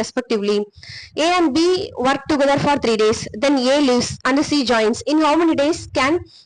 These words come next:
B and C finish the remaining work? A, B மற்றும் C என்ற மூணு மனிதர்கள் ஒரு வேலையை தனித்தனியே பத்து, பதினஞ்சு, முப்பது நாட்களில் முடிக்கிறார்கள். ஏயும் பியும் மூன்று நாட்கள், ஆ, சேர்ந்து வேலை பார்த்துவிட்டு ஏ விலகிவிட சி சேர்ந்து கொள்கிறார்.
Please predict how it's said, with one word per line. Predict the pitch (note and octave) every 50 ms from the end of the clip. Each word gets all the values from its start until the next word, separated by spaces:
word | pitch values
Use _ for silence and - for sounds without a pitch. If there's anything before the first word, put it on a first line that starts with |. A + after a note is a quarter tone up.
| - A#3 C4+
B | E4 E4+ E4+
and | D#4+ D#4 -
C | D#4+ D#4+ D#4+ -
finish | D4+ C#4 C#4 D4+ - A#3
the | D4+ E4 C#4
remaining | C4 B3 B3 C4 C4 A#3 G#3
work? | G#3 - G#3 G#3 G3 - - - - - - - B3 D4+ E4+
A, | F4 C4+ D4+
B | E4 E4 D#4+
மற்றும் | D4 B3+ C#4+ D4+ D#4 - D#4
C | D#4 D4+ C#4
என்ற | B3+ C4 D4 C#4 C4+
மூணு | C4+ C#4+ D4 C#4
மனிதர்கள் | B3+ A#3+ A#3+ A3+ A#3 C#4 D4 C4+
ஒரு | A#3+ B3 A3+ A#3+
வேலையை | B3 B3+ C4 C#4 C#4+ C4+
தனித்தனியே | B3 C4 C4 D4+ B3 B3 C#4 C#4+ - D4
பத்து, | A#3 - - D4 B3+ B3+
பதினஞ்சு, | A3+ A3+ A#3+ B3+ B3 C#4+ B3+
முப்பது | A3+ - C4 C4+ B3+ A3+
நாட்களில் | G#3+ - B3+ B3+ B3+
முடிக்கிறார்கள். | A3 G#3 G3+ A3 G#3+ G3+ F#3+ G#3+ E4 G4+ - B3+ B3
ஏயும் | B3+ C#4+ D4+ D4 C4+
பியும் | C4+ B3+ C4 C4 C4
மூன்று | C4 C#4 C#4+ D4 C4 A#3+
நாட்கள், | A#3 A3+ - C4+ D#4 - - - - - - - - - - - -
ஆ, | B3 A#3+ A#3 A#3 A3+ A3+ A3 A3 G#3 A3 - - - -
சேர்ந்து | C#4+ C#4+ D4 D#4 C#4+ C#4+ B3 B3+
வேலை | B3 B3 C4+ C#4+ - - - -
பார்த்துவிட்டு | A#3+ A#3 B3+ - B3+ A#3 A#3+ - - F#4+ C5 C5 - - - - - - - - - C#4
ஏ | D#4 D#4+ C4
விலகிவிட | C#4 C4+ B3 - B3+ D4 C4 A#3 A3+ A#3+ F4 B4+ - - - - -
சி | - F4 F4 F#4 F4 -
சேர்ந்து | D#4+ C4 C4 C4 C4+ D4 - A#3+
கொள்கிறார். | A3 G#3+ A3 G#3+ A#3+ D4+ G4+